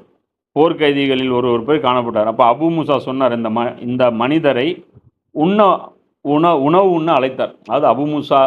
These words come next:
ரலியல்லாஹு அன்ஹு அவங்க கோழியை சமைச்சு ஒரு விருந்தாளியை கூப்பிடுறாங்க. அந்த விருந்தாளி வந்து உட்கார்றாரு.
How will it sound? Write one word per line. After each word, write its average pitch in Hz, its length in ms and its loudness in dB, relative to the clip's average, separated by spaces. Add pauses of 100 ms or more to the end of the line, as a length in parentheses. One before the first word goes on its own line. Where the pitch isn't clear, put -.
(120)
ரலியல்லாஹு 123 440 -2
அன்ஹு 113 180 -4
அவங்க 113 200 -4 (260)
கோழியை 139 460 2
சமைச்சு 120 440 -4 (640)
ஒரு 127 160 0
விருந்தாளியை 135 500 2
கூப்பிடுறாங்க. 107 560 -6 (240)
அந்த 117 180 -6
விருந்தாளி 147 480 2
வந்து 135 200 -4
உட்கார்றாரு. 117 640 -2